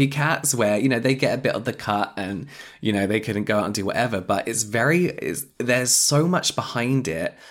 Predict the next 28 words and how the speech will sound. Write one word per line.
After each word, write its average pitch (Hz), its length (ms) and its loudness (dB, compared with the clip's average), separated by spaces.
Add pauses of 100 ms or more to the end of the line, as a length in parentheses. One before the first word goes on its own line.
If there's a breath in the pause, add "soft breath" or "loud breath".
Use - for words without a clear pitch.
(180 loud breath)
other 110 180 0
than 104 140 -2
just 101 220 0
like, 95 320 -2
"Oh 143 140 4
my 151 120 4
God, 147 220 0
that - 160 2
person 123 300 0
looks 120 160 -6
real 120 320 2
and 98 100 -2
they're 104 140 -2
applying 101 280 -4
lipstick." - 600 -4
You 98 60 -4
know, 95 180 -4
there's 107 180 -2
so - 180 0
much 123 200 -4
more 107 140 -4
to 92 100 -8
think 98 280 -6
about 85 380 -2 (300 loud breath)
when 104 120 -2
it 104 80 -4
comes 98 420 -2
to 95 540 -2